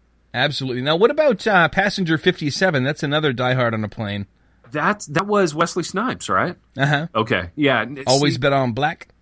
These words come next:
Speaker 2: "Only bet on black." That's it, man. That's the line, and that's the movie. Now, I saw that movie probably twenty years ago and just one time, so I have no, like,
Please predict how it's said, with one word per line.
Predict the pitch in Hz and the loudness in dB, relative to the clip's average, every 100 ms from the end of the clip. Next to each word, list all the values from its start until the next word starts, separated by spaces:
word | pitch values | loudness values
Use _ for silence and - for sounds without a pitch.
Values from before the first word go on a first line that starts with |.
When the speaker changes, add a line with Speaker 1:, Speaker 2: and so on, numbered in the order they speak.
| - | -4
Speaker 2:
"Only | 127 123 123 | 0 2 2
bet | 117 117 | 2 4
on | 113 123 | 4 4
black." | 131 131 - | 2 2 2
That's | 110 - | -2 2
it, | 147 107 | 0 2
man. | 101 107 | -2 0
That's | 120 123 | -2 -2
the | 147 | -2
line, | 127 120 123 123 | 0 0 0 0
and | 123 113 | 0 -2
that's | 107 - | -2 -2
the | 120 | 0
movie. | 127 107 104 | 2 2 0
Now, | 104 104 | 2 2
I | 135 | 2
saw | 156 160 156 | 2 4 4
that | 170 160 | 2 0
movie | 156 156 160 156 - _ _ _ _ _ | 0 2 0 0 -4 _ _ _ _ _
probably | - 135 127 151 139 135 127 | 2 2 2 -2 -2 -2 -2
twenty | 135 131 123 | -4 -2 -2
years | 113 113 | -2 -4
ago | 120 110 113 110 | -4 0 0 0
and | 101 98 | -2 -8
just | 107 - | -10 -8
one | 101 90 | -8 -8
time, | 90 82 82 | -8 -8 -10
so | - | -4
I | 95 | -4
have | 101 98 | -2 -4
no, | 98 98 | -4 -4
like, | 92 92 | -4 -8